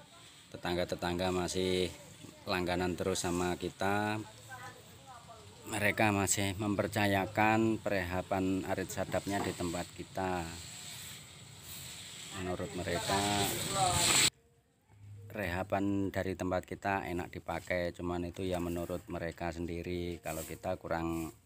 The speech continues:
menyikapi karena kita cuman membuatnya. Mereka udah langganan itu udah bertahun-tahun, Lur.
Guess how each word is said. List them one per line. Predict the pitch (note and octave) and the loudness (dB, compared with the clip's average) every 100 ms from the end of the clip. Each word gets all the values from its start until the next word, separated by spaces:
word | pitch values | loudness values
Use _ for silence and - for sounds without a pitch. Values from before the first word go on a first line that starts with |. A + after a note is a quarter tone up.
| _ - _ _ _ _ - | _ -20 _ _ _ _ -10
menyikapi | F2+ E2+ F2 E2 - G#2 G#2 | -4 -2 0 -2 0 0 2
karena | F2+ F2+ F2 E2 | 2 2 0 -2
kita | E2+ F2+ E2+ | -4 -2 -2
cuman | E2+ E2 E2 | -2 -2 0
membuatnya. | E2+ E2 D#2+ E2 D2+ E2 E2+ E2+ E2 D2+ D#2 - - - - - _ _ - | -2 -2 -2 -2 -2 -2 -2 -2 -2 -6 -10 -14 -18 -20 -20 -20 _ _ -12
Mereka | F2 E2 F#2 F2+ | -10 -4 -2 -2
udah | F2 E2 | -2 -2
langganan | E2 E2 E2 E2 E2 | -2 -2 -2 -2 -4
itu | E2 E2+ F#2 | -4 -6 -8
udah | - E2 | -6 -8
bertahun-tahun, | - - D#2+ D#2+ E2 D#2+ D#2+ E2+ E2+ | -8 -10 -6 -4 -4 -4 -4 -4 -6
Lur. | D#2 D#2 | -6 -8